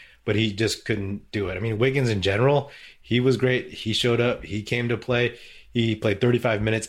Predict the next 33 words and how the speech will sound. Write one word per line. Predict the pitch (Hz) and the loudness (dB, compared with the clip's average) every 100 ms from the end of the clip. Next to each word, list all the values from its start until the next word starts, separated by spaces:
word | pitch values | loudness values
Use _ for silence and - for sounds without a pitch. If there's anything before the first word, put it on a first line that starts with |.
| - | -4
eight | 113 113 | -4 -4
for | 113 | -8
fifteen, | - 117 - - 110 113 | -4 -6 -4 -6 -4 -4
only | 113 120 117 | -2 -2 -2
two | - 123 | 0 -2
of | 104 | 0
seven | 113 107 | -2 -2
from | 107 87 | -4 -6
three. | 101 101 101 - - | -2 -2 -2 -6 -8
Like | 113 110 | -4 0
I | 113 | 0
said, | 104 113 101 | 0 0 0
he | 120 | 0
hit | 110 127 | 2 0
his | 120 | 0
two | - 117 | 0 -2
free | - 113 | 0 -2
throws, | - 107 104 - - - | 0 -2 -2 -6 -20 -8
five | - 107 107 101 | -2 0 -2 -2
boards, | 101 101 101 - - - _ - | -2 -2 -4 -8 -14 -20 _ -2
minus | 120 165 160 | 0 2 4
eleven, | 147 131 120 113 | 4 4 2 2
but | 113 | 2
he | |
had | 110 - | 0 0
twenty | 120 107 | -2 -2
points. | - 107 92 - - - - - | -2 -4 -4 -8 -14 -18 -20 -16
He | - - 165 185 147 139 131 _ _ | -10 0 2 4 2 0 -8 _ _
was | 131 117 | 0 2
the | 113 | 2
second | 147 127 131 113 | 0 0 0 0
best | 113 - - | 0 -2 -2
player | 123 117 107 104 | 0 2 0 -2